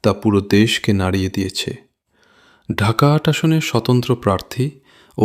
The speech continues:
ইনকিলাব মঞ্চের মুখপাত্র শরীফ উসমান হাদি যখন তার নিয়মিত নির্বাচনী প্রচারণায় মানুষের সঙ্গে কথা বলছিলেন, ঠিক সেই সময় হঠাৎ করে মোটরসাইকেলে আসা দুই দুর্বৃত্ত খুব কাছ থেকে গুলি ছোড়ে পালিয়ে যায়।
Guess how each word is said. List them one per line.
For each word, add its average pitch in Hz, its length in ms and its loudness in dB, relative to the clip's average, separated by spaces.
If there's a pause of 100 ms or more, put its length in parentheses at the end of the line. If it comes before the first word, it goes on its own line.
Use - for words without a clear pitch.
ইনকিলাব 139 520 4
মঞ্চের 143 340 2
মুখপাত্র 117 540 0 (600)
শরীফ 143 460 2
উসমান 135 360 2
হাদি 117 300 2
যখন 120 340 2
তার 117 180 0
নিয়মিত 101 460 2 (540)
নির্বাচনী 117 600 2
প্রচারণায় 139 680 2
মানুষের 107 400 0
সঙ্গে 123 300 2
কথা 101 280 -2
বলছিলেন, 117 520 -4 (640)
ঠিক 170 220 4
সেই 127 240 4
সময় 98 400 -2 (480)
হঠাৎ 156 380 2
করে 147 220 2
মোটরসাইকেলে 131 760 2
আসা 127 240 -2
দুই 107 220 2
দুর্বৃত্ত 107 560 -2 (580)
খুব 160 160 2 (100)
কাছ 117 220 0 (120)
থেকে 156 280 -4 (480)
গুলি 104 300 4
ছোড়ে 131 280 0
পালিয়ে 90 400 -2
যায়। 92 280 -10